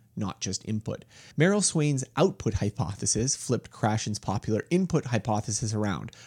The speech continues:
arguing that the need to express more complex ideas could be a driver of language learning. Similarly, Michael Long's interaction hypothesis argued that interactions, not just input, were essential for language learning.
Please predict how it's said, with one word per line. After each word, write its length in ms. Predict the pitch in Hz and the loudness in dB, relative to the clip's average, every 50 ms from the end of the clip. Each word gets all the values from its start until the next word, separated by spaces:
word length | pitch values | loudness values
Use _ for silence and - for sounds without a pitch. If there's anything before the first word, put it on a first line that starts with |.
| - - - | -12 0 4
arguing 420 | 131 139 131 131 147 151 143 143 | 4 4 6 6 4 4 4 4
that 120 | 135 117 - | 2 2 2
the 80 | 127 | 2
need 260 | 123 127 135 143 139 131 | 2 2 2 0 0 0
to 100 | - 127 | 0 0
express 500 | 117 - - - - 127 117 113 - - | 0 0 0 -2 2 2 2 2 0 -2
more 160 | 117 113 107 | -2 -4 -4
complex 540 | 104 - - 110 104 101 - 107 95 - - | -4 -4 -4 -4 -4 -4 -4 -6 -6 -6 -4
ideas 580 | 101 92 98 110 135 190 214 185 139 123 123 - - - - - _ | -4 -4 -4 -2 -2 0 2 2 4 2 2 -2 -6 -16 -20 -20 _
could 180 | - - 143 123 | 0 0 2 2
be 140 | - 127 135 | 4 4 2
a 60 | 135 | 2
driver 600 | 123 107 - 104 107 95 98 104 107 98 107 104 | 2 0 -2 -2 0 0 0 0 0 0 0 0
of 120 | 101 95 | 0 0
language 380 | 98 85 87 92 92 90 98 - | -2 -2 -2 -2 -2 -4 -4 -6
learning. 300 | 90 69 57 - - - - - - - - - - - - | -6 -8 -8 -10 -12 -14 -18 -20 -20 -20 -20 -20 -18 -6 0
Similarly, 480 | - - 185 175 170 147 123 107 101 | 2 4 6 6 6 6 6 4 4
Michael 360 | 95 104 117 139 135 156 143 131 | 4 4 2 2 4 2 2 4
Long's 380 | 127 123 117 120 120 113 - - | 4 4 2 2 0 -2 -2 -2
interaction 640 | 135 127 117 - 123 120 131 160 165 - - 120 107 | -2 -2 0 2 2 4 4 4 2 0 -2 -2 0
hypothesis 680 | 107 98 87 - 101 92 101 - - - - 123 - - - | 0 -2 0 0 0 0 0 -2 -4 -4 -2 -2 -4 -2 -2
argued 300 | 104 107 104 110 113 104 | -2 -2 0 0 0 0
that 140 | 120 - - | 0 0 2
interactions, 840 | 151 147 143 - 151 151 156 165 160 - - - - - - - 110 | 0 0 2 4 4 4 4 2 2 0 -4 -6 -6 -8 -10 -8 -6
not 180 | 110 117 127 | -4 -2 0
just 240 | - 143 123 - - | 0 0 -2 -2 0
input, 400 | 135 143 139 - - 101 95 - - _ _ _ | 0 0 0 0 0 -2 -2 -2 -4 _ _ _
were 120 | - 117 120 | 0 2 2
essential 460 | 113 - - 107 92 95 95 - 95 | 4 4 2 2 0 0 -2 -4 -6
for 140 | - - 98 | -4 -2 -2
language 400 | 95 92 87 90 90 87 - - | -2 0 -2 -2 -2 -4 -4 -4
learning. 340 | 82 67 58 55 - - | -6 -6 -8 -10 -12 -14